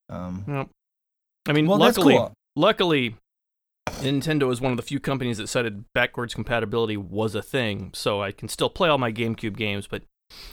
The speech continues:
Speaker 2: yeah, I don't have that original GameCube anymore
Speaker 1: Mm, yeah.
Speaker 2: 'cause of the peanut butter
Speaker 1: Yeah.
Speaker 2: incident.
Speaker 1: Uh, the peanut butter incident
Speaker 2: Mm-hmm.
Speaker 1: of two thousand twelve or whenever it was. <laughs>
Speaker 2: <laughs>
Speaker 1: Um, yeah, it's funny, when you mentioned that, Josh, like, old nineties food, just made me think of, like, Tang.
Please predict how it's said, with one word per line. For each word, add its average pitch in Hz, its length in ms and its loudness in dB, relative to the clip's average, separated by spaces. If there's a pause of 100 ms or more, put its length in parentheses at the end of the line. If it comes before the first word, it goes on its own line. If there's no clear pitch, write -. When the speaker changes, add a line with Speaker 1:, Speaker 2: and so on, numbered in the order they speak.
(160)
Speaker 2:
yeah, 147 200 6
I 143 40 4
don't 147 140 2
have 147 140 2
that 139 100 2
original 131 340 0
GameCube 120 500 -2
anymore 101 460 -4 (340)
Speaker 1:
Mm, 127 500 0 (140)
yeah. 98 320 -4 (300)
Speaker 2:
'cause 120 160 -6
of 113 80 -8
the - 60 -8
peanut 120 220 -4
butter 107 180 -4
Speaker 1:
Yeah. 131 260 0
Speaker 2:
incident. 101 160 -8 (720)
Speaker 1:
Uh, 147 60 -4
the 135 140 -4
peanut 135 260 -2
butter 117 180 0
incident 117 440 -2 (220)
Speaker 2:
Mm-hmm. 120 320 -4 (260)
Speaker 1:
of 117 240 -6
two 131 160 -6
thousand 117 500 -2 (320)
twelve 107 320 -4
or 110 60 -6
whenever 107 300 -6
it 98 40 -10
was. 123 380 -2
<laughs> - 580 2
Speaker 2:
<laughs> - 20 -4
Speaker 1:
Um, 156 380 6 (840)
yeah, 170 160 4
it's 196 220 2
funny, 220 180 4
when 175 120 6
you 180 80 6
mentioned 170 280 4
that, 135 80 4
Josh, 127 340 2
like, 120 100 -4
old 123 180 0
nineties 117 380 2
food, 117 180 -4
just 117 160 -4
made 127 100 0
me 117 80 2
think 113 220 -4
of, 107 80 -6
like, 101 240 -4
Tang. 110 460 -2